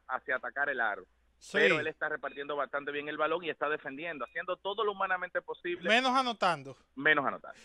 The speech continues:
Speaker 2: Entonces se empatan todas el día de hoy porque tú diste a Oklahoma. Yo imagino que tú entiendes que Oklahoma también le ganará a
Speaker 1: No, yo
Speaker 2: Portland.
Speaker 1: entiendo que Oklahoma en algún momento le gana a Portland en
Speaker 2: En
Speaker 1: su
Speaker 2: el
Speaker 1: casa. Es de la única forma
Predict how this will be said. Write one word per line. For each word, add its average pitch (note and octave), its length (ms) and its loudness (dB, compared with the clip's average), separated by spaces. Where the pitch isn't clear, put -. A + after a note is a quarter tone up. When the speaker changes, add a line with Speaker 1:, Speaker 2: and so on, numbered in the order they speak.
Speaker 2:
Entonces A#3+ 440 4
se C4+ 80 6
empatan C#4 540 6
todas C#4 600 4
el A3 180 2
día A#3 200 4
de C4 80 4
hoy B3+ 220 4
porque B3 240 2
tú G#3+ 160 -4
diste G#3+ 180 -4
a G#3 40 2
Oklahoma. G3+ 600 -2
Yo F#3 160 -4
imagino G3+ 420 -6
que F#3 120 -6
tú F#3+ 180 -8
entiendes F#3 480 -6
que F#3 120 -10
Oklahoma F3+ 520 -8
también E3+ 400 -8
le F3 60 -6
ganará D#3+ 320 -6
a D#3 60 -4
Speaker 1:
No, G3+ 160 6
yo F3+ 60 -2
Speaker 2:
Portland. G3+ 180 6
Speaker 1:
entiendo A3+ 300 2
que G#3 60 2
Oklahoma G3 580 4
en F#3 80 0
algún F3 220 0
momento F#3+ 400 -2
le E3 120 2
gana D#3+ 260 4
a - 40 0
Portland A2 440 -4
en - 100 -8
Speaker 2:
En E3 60 -10
Speaker 1:
su E3 80 -6
Speaker 2:
el D#3 40 -12
Speaker 1:
casa. G2 460 0
Es B2 120 -2
de D#3+ 100 6
la F3+ 100 10
única F#3+ 220 0
forma F3+ 420 0